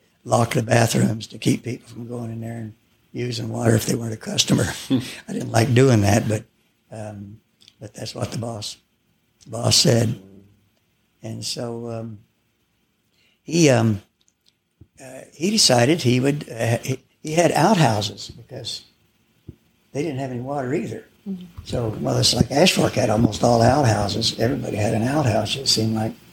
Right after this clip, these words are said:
Speaker 1: And, um, uh, so he was, um, um, built an outhouse, and he thought,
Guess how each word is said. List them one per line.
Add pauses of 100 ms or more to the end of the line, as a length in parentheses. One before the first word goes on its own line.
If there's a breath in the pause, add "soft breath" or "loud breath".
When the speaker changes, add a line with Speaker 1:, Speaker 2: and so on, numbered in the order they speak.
(520 loud breath)
Speaker 1:
And,
um, (800)
uh,
so (760)
he
was,
um, (520)
um, (720)
built
an
outhouse,
and
he
thought,